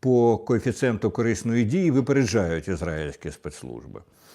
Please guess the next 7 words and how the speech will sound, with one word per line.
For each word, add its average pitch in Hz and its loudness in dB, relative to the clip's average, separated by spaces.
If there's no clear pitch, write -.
Тобто 139 8
це 156 6
розкішно, 139 0
і 135 2
розкішно 120 0
те, 151 4
що 127 2